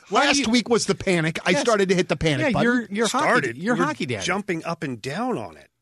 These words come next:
Speaker 2: Well, I
Speaker 1: You
Speaker 2: was a
Speaker 1: had a
Speaker 2: little alarmed,
Speaker 1: sledgehammer.
Speaker 2: guys. Things were a little ugly. You were watching what I was watching.
Speaker 1: But,
Speaker 3: The, the
Speaker 1: but you
Speaker 3: one
Speaker 1: know what I'm
Speaker 3: thing
Speaker 1: saying. Every, he's been saying it. Okay, Donnie, you said it too.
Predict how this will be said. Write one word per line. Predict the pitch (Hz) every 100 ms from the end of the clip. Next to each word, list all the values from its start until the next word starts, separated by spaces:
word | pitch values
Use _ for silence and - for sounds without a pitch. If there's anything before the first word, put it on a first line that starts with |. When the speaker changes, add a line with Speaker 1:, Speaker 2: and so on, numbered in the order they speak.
| _ _ _ _ _ _ _
Speaker 2:
Well, | - -
I | -
Speaker 1:
You | 123
Speaker 2:
was | 170
a |
Speaker 1:
had | 117
a | 123
Speaker 2:
little | 147
alarmed, | 170 180 226 269 262
Speaker 1:
sledgehammer. | 190
Speaker 2:
guys. | 202 170 180 -
Things | - - 190 196 190
were | 190 233
a | 240
little | 247 254
ugly. | 302 233 208 214
You | 180 190 262
were | 311
watching | 302 269 - 220
what | 196
I | 185
was | 170 165
watching. | 160 139 139 320 302
Speaker 1:
But, | 202 151
Speaker 3:
The, |
the | - 147
Speaker 1:
but | 247
you |
Speaker 3:
one | 262
Speaker 1:
know | 226
what | 190
I'm | 165
Speaker 3:
thing | 180 277 190 156
Speaker 1:
saying. |
Every, | 165 175 170 151 143
he's | 123 233 233
been | 208
saying | 196 196
it. | 180
Okay, | 165 156 165 131
Donnie, | 123 139 143
you | 131
said | 143 151
it | 170
too. | 127 127